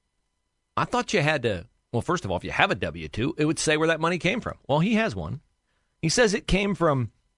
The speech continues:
Celtic Capri Corporation and Giacopa Corporation, two corporations that he and First Lady Jill Biden set up.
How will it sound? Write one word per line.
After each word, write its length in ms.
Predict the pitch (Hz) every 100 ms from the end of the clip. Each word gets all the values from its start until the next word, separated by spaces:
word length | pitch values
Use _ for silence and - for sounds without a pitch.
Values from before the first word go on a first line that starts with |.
| _ _ _ _ - -
Celtic 760 | - - - 208 226 294 302 - _
Capri 440 | 175 156 - 233 233
Corporation 800 | - 185 160 147 143 - 170 170 -
and 180 | 123
Giacopa 720 | 92 123 226 202 - 208 - -
Corporation, 580 | 98 78 - - - - _ _ _ _ _ _ -
two 600 | - 220 247 254 254 220 _ _ _ _ _ _ _ _ _ -
corporations 760 | 180 202 151 175 170 185 156
that 140 | 131 123
he 400 | 170 214 185 180
and 160 | 139 120
First 360 | - 254 -
Lady 260 | 190 208 202
Jill 220 | 147 196
Biden 440 | 156 185 170 127 165 _ _ _ _ _ _ _ _ _ _ _ _ _ _ _
set 280 | - 156 127
up. 140 | -